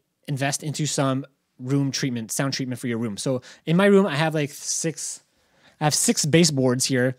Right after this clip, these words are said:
like, six boards, not baseboards, but sound boards that are made to absorb sound, especially, especially, like, low frequency sounds. Uh, just because I have a bigger room and my s-, my monitors are pretty close to the wall, so I know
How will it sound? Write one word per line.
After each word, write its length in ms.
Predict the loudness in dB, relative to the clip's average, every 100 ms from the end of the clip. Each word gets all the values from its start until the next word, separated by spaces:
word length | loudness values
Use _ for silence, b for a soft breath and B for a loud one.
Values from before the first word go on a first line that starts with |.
| -6
like, 80 | -4
six 240 | -2 -2
boards, 420 | -2 0 0 0
not 140 | -4 -6
baseboards, 340 | -6 -4 -4
but 160 | -4 -2
sound 400 | 0 0 0 -2
boards 400 | 0 0 -2 -6
that 120 | -4 -2
are 80 |
made 220 | 0 -2 -2
to 80 |
absorb 380 | -4 -2 -2 -4 -6
sound, 280 | -4 -2 -4
especially, 320 | -4 -6 -6
especially, 460 | -6 -4 -4 -2
like, 180 | -2 -2
low 140 | -2 -2
frequency 340 | -2 -6 -4
sounds. 380 | -4 -6 -8 -12 B B B
Uh, 140 | -4 -2
just 140 | -2
because 180 | 0 2
I 60 | 2
have 120 | 2
a 140 | 0
bigger 300 | 0 0 0
room 200 | 2 0
and 140 | 0 -2
my 140 | -4
s-, 220 | -4 -6
my 200 | -6 -6
monitors 360 | -6 -4 -4 -6
are 40 |
pretty 180 | -8 -8
close 180 | -6 -6
to 60 | -6
the 60 |
wall, 200 | -6 -6
so 100 | -6
I 20 |
know 200 | -6 -6